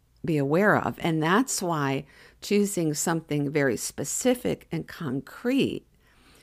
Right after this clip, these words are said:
is a great way to see something more general as we focus on that very specific thing. This truth was confirmed to me just this morning. I was looking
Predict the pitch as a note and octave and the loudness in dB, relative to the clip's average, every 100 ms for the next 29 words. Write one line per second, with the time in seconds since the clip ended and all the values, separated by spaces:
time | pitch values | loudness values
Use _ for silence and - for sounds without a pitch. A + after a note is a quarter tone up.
0 | - - G3 F3+ F3 E3+ E3+ F3 F3+ - | -6 2 4 4 0 -2 0 2 2 0
1 | E3 D#3+ D3+ C#3+ E3 C#3+ - D#3 D3 - | -2 0 0 -2 -4 -6 -2 -2 -2 -2
2 | D#3 D#3 - C#3+ C#3+ C3+ B2+ B2 - - | -2 -2 -4 -2 -2 -2 -6 -10 -10 -2
3 | D#3+ F#3+ D3+ - G1+ - _ _ _ _ | 2 2 0 -4 -10 -16 _ _ _ _
4 | - F3 D3+ D3 D3 - - F#3+ F#3+ - | -4 -2 0 -2 -4 -10 -4 0 0 2
5 | D3+ - - E3 D3 - D3+ C#3+ C#3 - | -2 -2 -4 -4 -4 -6 -4 -4 -4 -6
6 | - - B2+ - - - B2+ A#2 - - | -8 -8 -8 -8 -14 -10 -10 -10 -14 -18
7 | _ _ _ _ _ _ _ - - - | _ _ _ _ _ _ _ -20 -20 -20
8 | - _ - - D#4+ - - - A3+ E3+ | -20 _ -4 0 0 0 -2 2 4 4
9 | C#3+ E3 D3+ - - C#3+ - F3+ F3 - | 2 0 -4 -2 -2 0 2 2 2 2
10 | D3+ C#3 C3+ D#3+ - D#3 - D3+ C#3 - | 2 2 2 0 0 -4 -2 -2 -2 -4
11 | - _ _ _ _ _ _ _ - E3+ | -12 _ _ _ _ _ _ _ 2 4
12 | A3 C4 B3 F#3+ F#3 E3+ D#3 D#3 | 6 4 2 4 2 2 0 0